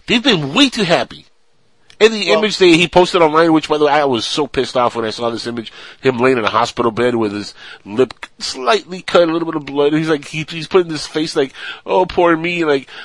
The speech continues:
Speaker 1: "Oh, you know, please be sympathetic to me. This is my poor,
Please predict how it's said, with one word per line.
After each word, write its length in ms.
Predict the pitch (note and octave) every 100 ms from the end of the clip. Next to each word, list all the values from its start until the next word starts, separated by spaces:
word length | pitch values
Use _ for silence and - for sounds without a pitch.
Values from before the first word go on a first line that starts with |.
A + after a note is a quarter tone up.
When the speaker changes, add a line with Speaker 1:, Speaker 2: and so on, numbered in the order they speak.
| - -
Speaker 1:
"Oh, 600 | - - A#3+ A#3 A3+ G#3 - - -
you 160 | A3
know, 140 | G#3+ G3+ -
please 320 | - A#3+ A3 G3+
be 200 | F#3 A3+
sympathetic 640 | - A3 G3 - G3+ F#3 -
to 120 | G#3
me. 220 | F3+ F#3
This 160 | F3+ F3+
is 80 | F3
my 160 | E3+
poor, 380 | D#3+ - F3 E3